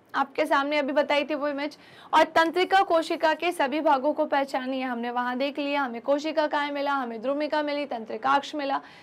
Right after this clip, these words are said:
है ना, कोई, बल्कि केंद्रक भी मिला सबसे सेंटर में, सबसे बीच में, जहां सूचनाएं उपार्जित की जाती हैं, जिससे होकर सूचनाएं विद्युत आवेग की तरह यात्रा करती हैं, जान लिया हमने, जहां इस आवेग का परिवर्तन रासायनिक संकेतों में किया जाता है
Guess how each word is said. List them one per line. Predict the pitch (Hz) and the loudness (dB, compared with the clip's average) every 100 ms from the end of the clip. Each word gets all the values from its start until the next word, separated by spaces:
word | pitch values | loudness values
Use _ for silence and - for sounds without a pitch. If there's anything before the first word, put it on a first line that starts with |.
| - - | -12 0
है | 285 | 2
ना, | 311 - - _ | 2 -2 -10 _
कोई, | 302 294 | 4 6
बल्कि | 285 277 277 349 | 6 4 2 0
केंद्रक | 330 311 320 359 | 0 0 4 4
भी | 302 359 | 4 2
मिला | 339 330 | 4 2
सबसे | 339 302 - 320 | 2 0 0 0
सेंटर | 311 285 302 | 2 2 0
में, | 285 302 | 0 -2
सबसे | 269 - 254 | -4 -4 -4
बीच | 240 208 | -4 -12
में, | 214 214 - - - - - _ - | -14 -14 -16 -20 -20 -20 -20 _ -2
जहां | 233 311 359 | 4 6 6
सूचनाएं | 381 370 370 370 | 6 2 4 4
उपार्जित | 359 349 285 285 320 | 4 6 6 4 0
की | 330 330 | -2 0
जाती | 320 311 302 | 2 2 2
हैं, | 320 330 - - | -2 -2 -6 -4
जिससे | 240 311 370 | -2 0 4
होकर | 370 349 349 349 | 6 6 6 4
सूचनाएं | 370 320 320 320 | 2 -2 0 0
विद्युत | 294 262 220 330 | 0 -2 -2 2
आवेग | 320 285 311 | 4 4 0
की | 320 | -4
तरह | 311 302 | -2 0
यात्रा | 302 277 269 294 | 2 0 -2 -4
करती | 294 285 311 | -2 -4 -4
हैं, | 311 302 | -4 -2
जान | 269 262 | 0 0
लिया | 277 294 | 0 2
हमने, | 302 277 294 349 - - - - | 2 2 -2 -6 -14 -20 -20 -10
जहां | 240 311 320 359 | 2 6 8 8
इस | 392 381 | 6 6
आवेग | 330 330 330 | 4 4 4
का | 339 | 4
परिवर्तन | 349 302 311 302 285 330 | 6 4 4 2 2 2
रासायनिक | 302 277 277 311 294 339 359 | 4 4 4 2 2 2 0
संकेतों | - 311 302 294 311 | 0 0 0 0 0
में | 302 302 | -2 -2
किया | 294 294 | 2 4
जाता | 294 285 277 | 4 2 4
है | 277 | 2